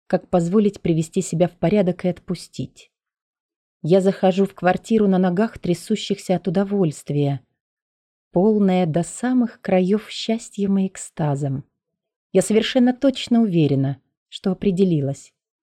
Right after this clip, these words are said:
Матвей — тот, кого я хотела бы видеть своим первым мужчиной. Пусть даже это ни к чему не приведёт,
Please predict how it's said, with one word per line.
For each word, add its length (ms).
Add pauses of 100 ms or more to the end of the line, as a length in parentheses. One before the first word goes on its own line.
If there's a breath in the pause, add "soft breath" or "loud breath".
(400)
Матвей — 760 (440)
тот, 300
кого 300
я 140
хотела 460
бы 160
видеть 400
своим 320
первым 400
мужчиной. 760 (600)
Пусть 340
даже 280
это 160
ни 100
к 100
чему 260
не 120
приведёт, 600